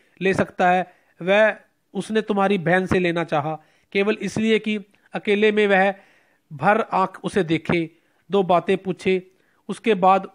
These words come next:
उससे कहता पैर दबाने के लिए। राजनाथ मानते हैं कि सब बातें तय हो जाने पर ही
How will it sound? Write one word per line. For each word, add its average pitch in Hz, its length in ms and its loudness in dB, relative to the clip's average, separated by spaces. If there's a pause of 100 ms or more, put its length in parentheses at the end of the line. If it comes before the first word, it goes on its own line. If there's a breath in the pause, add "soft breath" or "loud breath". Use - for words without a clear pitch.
उससे 196 260 -4
कहता 185 460 0 (340 soft breath)
पैर 185 180 4
दबाने 180 380 0
के 165 160 -6
लिए। 139 280 -10 (640)
राजनाथ 208 580 2
मानते 190 360 0
हैं 208 180 0
कि 208 120 -6
सब 220 180 2
बातें 190 360 2
तय 196 200 0
हो 190 120 2
जाने 185 300 -2
पर 185 220 -2
ही 170 160 -4